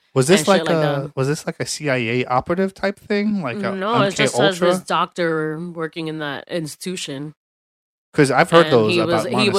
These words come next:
Speaker 1: monastery.
Speaker 2: yo, he was dead ass putting shit in their food and their chocolate milk and stuff to infect them with hepatitis.
Speaker 1: Now, when you
Speaker 2: And
Speaker 1: say
Speaker 2: they're pretty
Speaker 1: shit,
Speaker 2: sure,
Speaker 1: you don't mean
Speaker 2: like,
Speaker 1: like
Speaker 2: literal stool.
Speaker 1: like excrements.
Speaker 2: Yeah, like, I guess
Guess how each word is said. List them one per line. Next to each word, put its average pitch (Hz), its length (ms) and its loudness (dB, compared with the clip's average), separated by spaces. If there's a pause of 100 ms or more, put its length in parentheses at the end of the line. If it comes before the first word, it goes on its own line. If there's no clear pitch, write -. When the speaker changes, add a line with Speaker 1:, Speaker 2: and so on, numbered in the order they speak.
(140)
Speaker 1:
monastery. 196 160 -8
Speaker 2:
yo, 196 200 2
he 185 180 0
was 180 240 -2
dead 156 280 -8
ass 160 320 -6 (520)
putting 170 480 -4 (120)
shit - 640 -4 (460)
in 170 180 -4
their 156 180 -4
food 185 560 -2
and 151 260 -8
their 143 140 -8
chocolate 160 360 -8
milk 151 380 -8 (180)
and 147 160 -10
stuff 131 300 -14
to 151 120 -14
infect 139 360 -12
them 139 160 -12
with 135 120 -10
hepatitis. 139 680 -16
Speaker 1:
Now, 147 120 6
when 143 280 2
you 160 60 0
Speaker 2:
And 165 60 0
Speaker 1:
say 190 80 2
Speaker 2:
they're 196 140 8
pretty 214 280 4
Speaker 1:
shit, 165 180 6
Speaker 2:
sure, 185 120 2
Speaker 1:
you 147 60 2
don't 151 200 6
mean 147 200 2
Speaker 2:
like, 123 200 4
Speaker 1:
like 202 80 0
Speaker 2:
literal 202 640 8
stool. 170 600 0
Speaker 1:
like 117 240 0
excrements. - 800 -2 (240)
Speaker 2:
Yeah, 170 340 2
like, 151 280 -2
I 175 120 2
guess 170 440 0